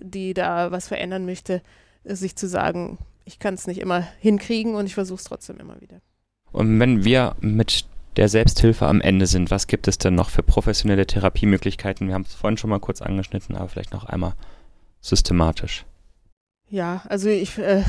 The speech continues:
Speaker 1: denke, das ist, äh, es gibt vielerlei Möglichkeiten, ne? Also die Therapie, die, die die Leitlinien empfehlen, ist immer eine sogenannte multimodale Therapie, die also verschiedene Therapiearten, Optionen, äh, Methoden, äh,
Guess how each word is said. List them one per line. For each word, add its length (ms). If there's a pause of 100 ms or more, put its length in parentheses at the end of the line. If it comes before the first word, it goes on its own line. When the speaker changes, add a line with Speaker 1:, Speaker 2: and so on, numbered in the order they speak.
(420)
Speaker 1:
denke, 240
das 180
ist, 300
äh, 540 (760)
es 120
gibt 180
vielerlei 840
Möglichkeiten, 920
ne? 160
Also 200
die 320
Therapie, 540
die, 180
die 120
die 100
Leitlinien 440
empfehlen, 520
ist 120
immer 160
eine 120
sogenannte 380
multimodale 760
Therapie, 460
die 140
also 180
verschiedene 480
Therapiearten, 1600
Optionen, 920
äh, 180
Methoden, 720
äh, 480